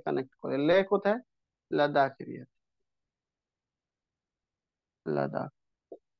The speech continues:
ঠিক আছে? Clear কিনা? মাথায় রাখবে, এই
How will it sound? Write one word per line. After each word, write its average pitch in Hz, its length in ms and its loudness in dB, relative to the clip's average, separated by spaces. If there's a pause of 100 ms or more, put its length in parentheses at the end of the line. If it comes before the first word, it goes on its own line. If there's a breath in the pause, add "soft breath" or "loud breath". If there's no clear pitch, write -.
(340)
ঠিক 175 200 6
আছে? - 140 -4 (1160)
Clear 180 280 8
কিনা? 151 160 6 (3500)
মাথায় 254 300 8
রাখবে, 247 320 0 (1160)
এই 240 80 10